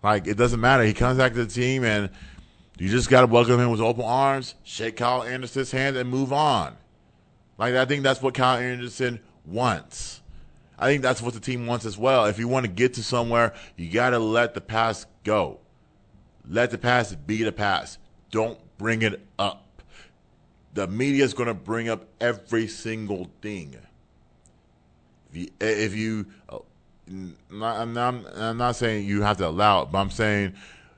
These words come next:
they're gonna continue to bring it up. Okay, fine, let them continue to bring it. But the only thing you can control is the team, is your team.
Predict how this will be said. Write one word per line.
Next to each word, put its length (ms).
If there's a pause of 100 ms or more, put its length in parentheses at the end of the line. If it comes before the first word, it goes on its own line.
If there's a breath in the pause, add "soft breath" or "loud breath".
(120)
they're 100
gonna 140
continue 320
to 80
bring 240
it 100
up. 320 (240 soft breath)
Okay, 540 (720 soft breath)
fine, 560 (100)
let 220
them 100
continue 300
to 80
bring 140
it. 100
But 420
the 100
only 200
thing 80
you 80
can 200
control 340
is 200
the 120
team, 340
is 380
your 140
team. 440